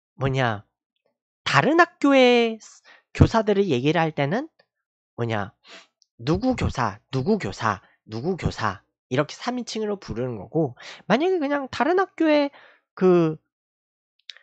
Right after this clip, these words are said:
다른 학교의 그 교사를 만약에 이 인칭으로 부를 때는 그냥 예의상 누구 선생님이라고 부르는 거죠. 왜냐면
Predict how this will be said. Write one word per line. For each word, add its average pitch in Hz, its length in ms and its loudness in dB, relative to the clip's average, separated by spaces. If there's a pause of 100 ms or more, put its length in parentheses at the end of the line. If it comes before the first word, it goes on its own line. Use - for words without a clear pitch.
(160)
다른 247 320 2
학교의 226 600 2
그 135 460 -2
교사를 170 640 0
만약에 123 480 -2 (260)
이 127 160 -8
인칭으로 196 520 -2
부를 117 200 -6
때는 190 260 0 (180)
그냥 339 240 -4 (380)
예의상 277 500 2
누구 175 220 0
선생님이라고 285 680 0
부르는 - 340 -4
거죠. 139 320 -6 (320)
왜냐면 214 380 2